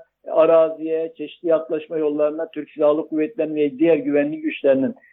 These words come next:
yaklaşmakta olduğu yerlere döşediği el yapımı patlayıcı maddeler, bu, bu tuzakları, e, mayınlar, e, bomb,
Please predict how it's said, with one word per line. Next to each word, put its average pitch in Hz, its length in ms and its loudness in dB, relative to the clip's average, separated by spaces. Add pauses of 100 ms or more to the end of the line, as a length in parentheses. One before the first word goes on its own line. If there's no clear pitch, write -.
(160)
yaklaşmakta 165 680 2
olduğu 156 240 4
yerlere 139 460 4
döşediği 151 420 0
el 147 160 4
yapımı 147 340 0
patlayıcı 135 500 2
maddeler, 123 480 0 (100)
bu, 156 300 2
bu 165 100 2
tuzakları, 131 760 2 (300)
e, 135 160 4
mayınlar, 156 600 4 (200)
e, 139 240 -2
bomb, 190 240 2